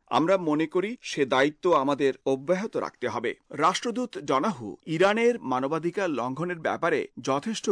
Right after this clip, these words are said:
গুরুত্ব আরোপ করেন। তিনি এ বিষয়ে ইরান সম্বন্ধীয় বিশেষ প্রতিবেদক নিয়োগ এবং বিশেষ অধিবেশন আহ্বান আর লিবিয়া ও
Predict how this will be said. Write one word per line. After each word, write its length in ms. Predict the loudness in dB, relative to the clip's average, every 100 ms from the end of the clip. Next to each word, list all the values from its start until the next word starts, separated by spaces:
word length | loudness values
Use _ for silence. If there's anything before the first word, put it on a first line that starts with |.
| -2
গুরুত্ব 340 | -2 -2 0 0
আরোপ 220 | 0 -2
করেন। 240 | -4 -4 -6 -12 -4
তিনি 220 | 0 0 0
এ 120 | 2 2
বিষয়ে 440 | 2 0 2 2 -2 -2
ইরান 300 | 0 2 0
সম্বন্ধীয় 680 | -2 -2 -2 -2 -2 -2 -2
বিশেষ 360 | -2 -4 -4 -6 -8
প্রতিবেদক 640 | -6 -4 -2 0 2 0 0
নিয়োগ 340 | 2 2 2 -2 -4
এবং 220 | 0 0 0
বিশেষ 380 | 0 0 2 0 0 _
অধিবেশন 540 | -2 0 2 2 0 -4 -2
আহ্বান 340 | 0 2 -2 -4 0
আর 180 | 0 0
লিবিয়া 440 | -2 -2 2 2
ও 100 | 2